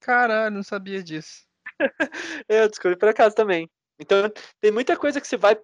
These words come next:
Speaker 2: andando e, tipo, "Ah, nunca fui pra esse lado aqui." Aí você vai. Aí você acha umas paradas, tipo,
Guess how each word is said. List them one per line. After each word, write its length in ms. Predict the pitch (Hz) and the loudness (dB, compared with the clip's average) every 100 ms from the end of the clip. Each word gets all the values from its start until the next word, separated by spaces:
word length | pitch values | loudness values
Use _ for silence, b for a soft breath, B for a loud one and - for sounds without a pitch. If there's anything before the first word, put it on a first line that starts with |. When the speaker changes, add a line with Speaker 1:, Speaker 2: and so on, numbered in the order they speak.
| _ | _
Speaker 2:
andando 840 | 196 190 165 165 180 254 370 302 262 | -4 -2 2 2 4 2 2 0 -4
e, 120 | 226 | -6
tipo, 300 | - - 190 | -8 -2 2
"Ah, 220 | 214 160 | 4 4
nunca 240 | 160 - 285 | 0 -6 -10
fui 120 | 262 | -10
pra 120 | - | -10
esse 140 | - 214 | -4 2
lado 280 | 175 165 | 4 4
aqui." 300 | 139 - 117 - _ - | 0 -8 -16 -18 _ -6
Aí 100 | 131 | -6
você 180 | - 196 | -2 0
vai. 420 | 156 147 135 - _ _ _ - | 4 4 4 -2 _ _ _ 0
Aí 140 | 156 | 2
você 200 | 151 - | 2 2
acha 180 | 180 180 | 0 0
umas 100 | 185 | -4
paradas, 460 | - 220 208 170 131 | 0 4 4 4 0
tipo, 280 | - 131 | -8 -20